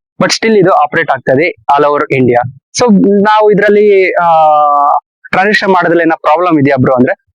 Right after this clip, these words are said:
definitely no. ನೀವು ಇದನ್ನ ಕರೆಕ್ಟ್ ಆಗಿ ಉಪ-, ಉಪಯೋಗಿಸ್ಕೊಂಡ್ರೆ definitely ನಿಮ್ಗೆ ಎಫೆಕ್ಟಿವ್ ಇದೆ and ನಿಮ್ಗೆ ಯೂಸ್ ಕೂಡ ಆಗುತ್ತೆ.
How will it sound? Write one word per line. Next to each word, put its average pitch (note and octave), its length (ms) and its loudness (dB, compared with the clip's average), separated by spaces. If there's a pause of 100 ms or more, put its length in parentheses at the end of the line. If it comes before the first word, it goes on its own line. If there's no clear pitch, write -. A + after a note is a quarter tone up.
definitely F#3 640 0
no. C#3+ 60 0 (320)
ನೀವು A3+ 240 2
ಇದನ್ನ G3 200 2 (200)
ಕರೆಕ್ಟ್ F3+ 320 -4
ಆಗಿ F3+ 200 0
ಉಪ-, F3+ 220 -4
ಉಪಯೋಗಿಸ್ಕೊಂಡ್ರೆ D#3+ 680 -2 (300)
definitely F3+ 320 -2
ನಿಮ್ಗೆ D3 220 0 (400)
ಎಫೆಕ್ಟಿವ್ E3 380 -2
ಇದೆ D#3 120 0
and F#3+ 320 0
ನಿಮ್ಗೆ E3 500 0
ಯೂಸ್ E3 140 0
ಕೂಡ C#3+ 160 -2 (100)
ಆಗುತ್ತೆ. A#2+ 520 -6